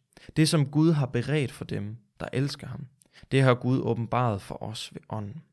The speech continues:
Thi ånden renser alt, selv Guds dybder.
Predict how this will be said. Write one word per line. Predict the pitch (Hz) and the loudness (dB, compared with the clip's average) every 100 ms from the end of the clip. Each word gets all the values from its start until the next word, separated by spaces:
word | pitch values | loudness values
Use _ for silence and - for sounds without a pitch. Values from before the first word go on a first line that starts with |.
| _ _ _ - | _ _ _ -10
Thi | - - | -6 2
ånden | 156 170 127 | 4 4 2
renser | 110 127 147 - 117 | 2 2 2 0 -2
alt, | - 139 143 | 0 0 0
selv | - - 151 | -4 -2 -2
Guds | - 160 160 - | 0 2 2 -2
dybder. | - 170 - - - | -6 -6 -6 -12 -12